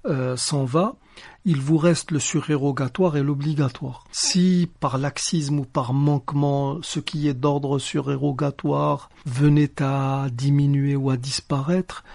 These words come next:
vous avez au moins préservé ce qui est, ce qui fait office d'obligation. Mais si vous n'êtes que dans l'obligatoire et que vous fassiez preuve de laxisme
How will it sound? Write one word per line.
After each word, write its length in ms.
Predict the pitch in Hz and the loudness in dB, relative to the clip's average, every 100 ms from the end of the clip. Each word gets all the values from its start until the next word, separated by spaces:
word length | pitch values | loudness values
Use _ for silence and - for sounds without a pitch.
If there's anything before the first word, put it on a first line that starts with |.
| - 143 | -16 -10
vous 360 | 127 156 135 | -2 -2 2
avez 260 | 151 147 156 | 0 4 2
au 240 | - 214 | 4 2
moins 280 | 160 160 165 | 4 4 4
préservé 720 | - - 151 147 143 139 156 | 0 0 2 2 0 0 -4
ce 180 | - 143 | -4 -8
qui 260 | - 160 | -4 -2
est, 120 | 151 - _ - | -2 -2 _ -10
ce 160 | - 175 | -4 -6
qui 260 | - 151 | -2 -2
fait 380 | - - 151 - | -2 -2 -2 0
office 380 | 147 - 160 - | -4 -2 -4 2
d'obligation. 760 | 165 151 151 143 127 - 139 - _ - - - | 2 2 0 2 0 -2 -8 -10 _ -20 -18 -2
Mais 100 | 180 | 2
si 260 | 185 262 233 - - | 2 2 -2 -4 -12
vous 200 | 202 151 | -4 2
n'êtes 220 | 165 160 - | 2 2 0
que 160 | 254 | 2
dans 300 | 226 170 196 | 4 6 6
l'obligatoire 960 | 160 151 139 139 135 127 - 123 120 - _ _ | 6 2 2 0 0 -2 -4 -6 -6 -16 _ _
et 100 | 196 | -6
que 160 | - 180 | 0 0
vous 260 | 143 160 | 0 -4
fassiez 640 | - - 170 - - 170 165 | -6 -4 -4 -4 -4 -2 -2
preuve 460 | - 180 170 135 | -2 0 0 0
de 100 | 139 | -2
laxisme 800 | 131 139 135 - 139 131 120 | 0 0 -2 -2 -2 -4 -4